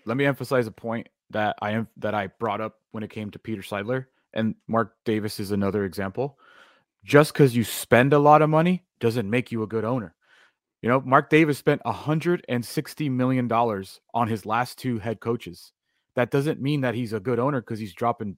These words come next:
bank. You know, like, that doesn't, you still have to be a good decision maker as an owner. And, you know, a lot of these guys that, that own teams are not equipped to be sports decision makers. That's why they hire presidents that, you know, "You know what? I trust you.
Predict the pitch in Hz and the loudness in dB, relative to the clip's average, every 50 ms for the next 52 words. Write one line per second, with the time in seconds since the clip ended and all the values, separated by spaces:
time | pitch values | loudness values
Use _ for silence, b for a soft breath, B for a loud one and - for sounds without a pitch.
0 | _ _ - 110 123 135 127 - - _ _ _ _ _ _ _ _ 107 117 127 | _ _ -2 0 0 0 0 -4 -8 _ _ _ _ _ _ _ _ -2 2 2
1 | 139 151 135 98 - 131 123 107 - 135 127 131 127 - - _ _ - 143 135 | 4 4 2 2 0 -2 -4 -2 -4 -6 -6 -6 -8 -10 -14 _ _ -10 -10 -10
2 | - - 185 165 170 160 - 151 135 151 135 120 90 - 131 139 117 - - 117 | -2 0 2 2 2 2 0 -4 -4 -2 -2 -2 -2 -2 -2 -2 -2 -4 -8 -12
3 | 110 - - 135 135 117 120 113 107 98 101 117 - - 104 90 - - _ _ | -12 -8 -4 -4 -2 -2 -2 -4 -6 -4 -4 -4 -4 -6 -8 -12 -14 -16 _ _
4 | _ _ _ _ _ - 110 120 113 123 110 113 131 117 95 87 - _ _ _ | _ _ _ _ _ -2 -2 -2 0 0 -2 0 -2 -2 -4 -6 -10 _ _ _
5 | - - 139 135 - - - _ _ _ _ _ _ 139 139 131 135 - - - | -6 -4 -4 -4 -6 -10 -18 _ _ _ _ _ _ -8 -6 -6 -6 -6 -6 0
6 | 131 135 131 147 160 196 170 170 170 160 175 170 165 175 - - - 120 135 131 | 4 6 6 6 6 4 6 8 8 8 8 6 4 2 0 0 -2 -2 0 0
7 | - - _ 139 147 160 175 175 165 - - 160 180 202 214 220 - - _ _ | 0 -2 _ -2 0 0 0 0 -2 -4 -6 -6 -4 -4 -6 -6 -10 -14 _ _
8 | _ - 135 139 156 165 185 175 - - 254 277 - - - _ - - 156 123 | _ 0 2 4 4 4 2 2 0 0 0 0 -2 -8 -20 _ -6 -6 -4 -2
9 | 135 139 135 120 - - - - - 127 123 120 110 - - 120 110 - 123 107 | -2 -2 -2 -2 -4 -8 -14 -10 -4 0 0 0 0 -2 -8 -12 -8 -8 -8 -8
10 | 95 107 98 98 95 87 - - 78 - - _ _ _ _ _ 113 117 120 - | -6 -8 -8 -8 -10 -12 -14 -18 -20 -20 -20 _ _ _ _ _ -6 -6 -4 -2
11 | 156 143 139 147 156 120 120 127 151 165 165 160 151 139 _ _ _ _ _ _ | 0 0 2 2 0 0 0 0 2 2 2 0 0 -4 _ _ _ _ _ _
12 | - - 143 160 175 160 160 131 135 170 - - - - _ _ _ _ _ _ | -4 0 0 0 2 0 0 -2 -2 -2 -4 -8 -14 -20 _ _ _ _ _ _
13 | _ - 131 135 135 - - _ _ _ _ _ _ _ - 95 - 104 127 143 | _ 0 0 0 0 0 -4 _ _ _ _ _ _ _ -20 -14 -10 -8 -8 -6
14 | - 135 151 165 180 - - 120 110 - - 151 147 - - 143 175 202 | -6 -4 -2 -2 -2 -2 -4 -6 -6 -6 -8 -8 -8 -10 -12 -12 -12 -12